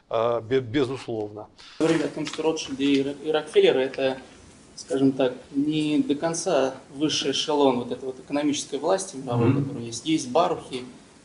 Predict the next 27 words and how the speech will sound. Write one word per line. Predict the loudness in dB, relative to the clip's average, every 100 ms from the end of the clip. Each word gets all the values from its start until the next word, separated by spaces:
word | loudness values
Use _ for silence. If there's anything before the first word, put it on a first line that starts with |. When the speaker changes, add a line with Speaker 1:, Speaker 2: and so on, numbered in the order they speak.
| -6
Speaker 2:
и |
Speaker 1:
Мгм. | 0 6
Speaker 2:
тому | 6
подобные. | 6 2 2 0 0 -4 -4 -8 -16 -20 -20 -12 -6
А | -2 -2
что | 2 6
вы | 8
можете | 6 2 -4
сказать | -6 0 2 0 -4 -16 -20 -20 -20 -20 -20 -20 -20 -8
о | -4 -2 -2
более | 2 6 8
высоких | 6 4 -4 -10 -12
игроках, | -10 -2 -2 0 -6 -2
о | -2
барухах? | 2 2 2 0 -2
И | 4
вот | 6 6 2
о | 0
книгах, | 0 0 2 2 0 -2
есть | 0 4
ли | 4
Speaker 1:
Мгм. | 4
Speaker 2:
книг, | 0 -2
которые | -6 -6 -6
можно | -6 -4
изучить? | -4 -6 -8 -8
Я | -8